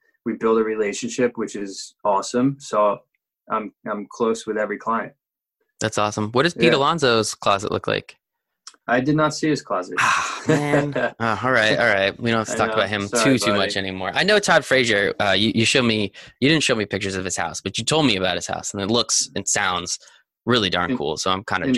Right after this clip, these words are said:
Speaker 2: jealous.
Speaker 1: Yeah.
Speaker 2: Yeah.
Speaker 1: His swimming pool alone is probably, like, four times the size of my house.
Speaker 2: You have a
Speaker 1: Yeah.
Speaker 2: very nice
Speaker 1: Yeah.
Speaker 2: house, too.
Speaker 1: Yeah.
Speaker 2: So that's, that's a gigantic
Speaker 1: Yeah.
Speaker 2: swimming pool.
Speaker 1: Thanks,
Speaker 2: All
Speaker 1: man.
Speaker 2: right. Good stuff. I like
Speaker 1: <laughs> Um,
Speaker 2: your house. It's
Speaker 1: I
Speaker 2: great.
Speaker 1: did see his
Speaker 2: Uh,
Speaker 1: closet.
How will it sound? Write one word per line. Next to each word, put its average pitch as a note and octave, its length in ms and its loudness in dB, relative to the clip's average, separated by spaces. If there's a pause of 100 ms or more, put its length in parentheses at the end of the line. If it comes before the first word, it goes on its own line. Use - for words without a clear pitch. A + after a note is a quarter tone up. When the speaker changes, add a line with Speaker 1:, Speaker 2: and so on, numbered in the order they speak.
Speaker 2:
jealous. - 280 -4 (180)
Speaker 1:
Yeah. A2 220 -4
Speaker 2:
Yeah. F2+ 160 -6
Speaker 1:
His C3+ 180 0
swimming C#3+ 300 2
pool A#2+ 300 -2
alone G#2+ 240 -4
is G2 320 -12 (380)
probably, G2+ 420 -2
like, F#2+ 180 -10 (340)
four G2+ 160 -4
times G2 280 -10
the - 120 -12
size F#2+ 140 -10
of - 60 -18
my G2 140 -12
house. G#2+ 360 -18 (1300)
Speaker 2:
You C#3 120 2
have C4 240 4
a G3+ 40 0
Speaker 1:
Yeah. C#3 60 2
Speaker 2:
very F#3+ 220 4
nice F#3+ 260 0
Speaker 1:
Yeah. G#3 60 2
Speaker 2:
house, - 260 0
too. D#3+ 380 0
Speaker 1:
Yeah. D#3+ 80 0
Speaker 2:
So A2+ 200 4
that's, - 300 0
that's - 260 2
a F#3 60 2
gigantic F3 600 6
Speaker 1:
Yeah. - 100 -14
Speaker 2:
swimming C#4 400 4
pool. - 160 4
Speaker 1:
Thanks, - 160 4
Speaker 2:
All - 80 4
Speaker 1:
man. C4+ 320 4
Speaker 2:
right. F#3+ 160 2
Good C4+ 180 6
stuff. A3 380 4
I E3+ 100 6
like A3+ 200 6
Speaker 1:
<laughs> - 20 4
Um, B3+ 60 4
Speaker 2:
your F3 80 2
house. C#3+ 320 4
It's - 180 -2
Speaker 1:
I - 40 -2
Speaker 2:
great. E3 120 4
Speaker 1:
did - 160 4
see F#3+ 180 -2
his - 200 0
Speaker 2:
Uh, - 40 -14
Speaker 1:
closet. G2 460 -6